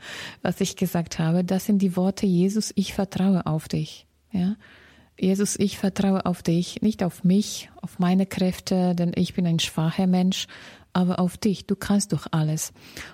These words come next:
Und, äh, in diesen letzten Tagen haben wir diese großen Geheimnisse unseres Glaubens so auch,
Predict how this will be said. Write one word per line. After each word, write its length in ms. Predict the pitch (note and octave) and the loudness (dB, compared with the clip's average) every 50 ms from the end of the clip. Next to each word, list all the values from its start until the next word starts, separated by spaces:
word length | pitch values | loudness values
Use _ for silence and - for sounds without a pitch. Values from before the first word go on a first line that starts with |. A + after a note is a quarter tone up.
| - - | -10 -4
Und, 400 | - F3+ F3 - - - - F#3 | -2 -2 -2 -2 -2 -4 0 0
äh, 260 | F3 F3 E3+ E3+ E3+ | 2 2 2 2 2
in 80 | F3+ | 2
diesen 220 | F3+ F3+ F3 F#3 E3+ | 2 2 2 2 2
letzten 360 | E3+ F#3 - - - G3+ F#3+ | 2 0 0 -2 -2 -2 0
Tagen 340 | - F#3+ F#3+ F#3+ - F3+ F#3 | 0 0 0 0 0 0 2
haben 280 | F#3+ F#3 F#3 F#3 F3+ | 2 2 2 2 2
wir 80 | F#3+ F#3 | 2 2
diese 300 | F3 F3+ F3+ - F3+ E3+ | 2 0 0 0 -2 -4
großen 720 | E3+ - E3+ E3+ F3+ - - - F3+ F3 F3 E3+ E3+ E3+ | -2 -2 -2 -2 -2 -2 -2 -2 0 0 0 0 0 -2
Geheimnisse 720 | E3 - D#3+ - F3 F3+ G3+ G#3 G3 F3+ E3+ - - E3+ D#3 | -2 -2 -2 -2 0 2 2 2 2 2 0 -2 -2 -2 -2
unseres 340 | - E3+ E3 F3 E3+ E3 - | 0 0 0 0 0 -2 -2
Glaubens 480 | - D#3 D3+ D3+ D#3 E3+ F3+ F3 - - | 0 0 0 0 0 0 0 -2 -2 -2
so 160 | G3 F#3 - | -2 -2 0
auch, 280 | F3 F3 F3 E3+ - | 0 0 0 0 -2